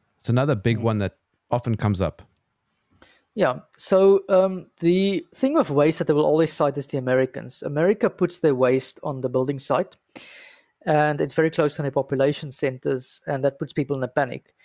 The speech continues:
Speaker 2: The United States has not built a waste depository yet. There was, there were plans to build one in Yucca Mountain, which I believe is in Nevada, the ideal place 'cause it's a very dry desert.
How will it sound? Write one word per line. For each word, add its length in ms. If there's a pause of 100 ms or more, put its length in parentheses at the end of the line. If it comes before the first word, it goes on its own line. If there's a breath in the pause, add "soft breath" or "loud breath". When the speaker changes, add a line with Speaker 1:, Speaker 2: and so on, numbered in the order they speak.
(440 soft breath)
Speaker 2:
The 80
United 300
States 280
has 160
not 240
built 240
a 100
waste 360
depository 560
yet. 380
There 120
was, 260 (280)
there 80
were 80
plans 380
to 100
build 200
one 140
in 60
Yucca 280
Mountain, 440
which 160
I 120
believe 240
is 100
in 80
Nevada, 580
the 80
ideal 280
place 300
'cause 120
it's 160
a 40
very 120
dry 200
desert. 420